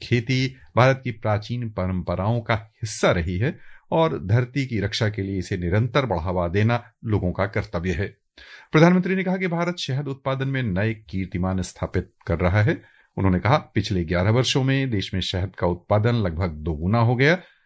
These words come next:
उन्होंने कहा कि पिछले कुछ वर्षों में शहद का निर्यात भी तीन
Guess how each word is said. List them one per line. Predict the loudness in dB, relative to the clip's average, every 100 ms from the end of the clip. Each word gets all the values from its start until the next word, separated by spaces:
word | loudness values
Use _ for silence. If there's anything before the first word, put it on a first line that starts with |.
| _ _ 2
उन्होंने | 4 4
कहा | 2 0
कि | 0
पिछले | -4 -4 -4
कुछ | -4 -6 -6
वर्षों | -8 -4 -4
में | -2 -2 -2
शहद | -4 -6 -6 -4
का |
निर्यात | -2 0 2 4 4
भी | 2 0 -2 -12 _ _ -2
तीन | 0 2 2 0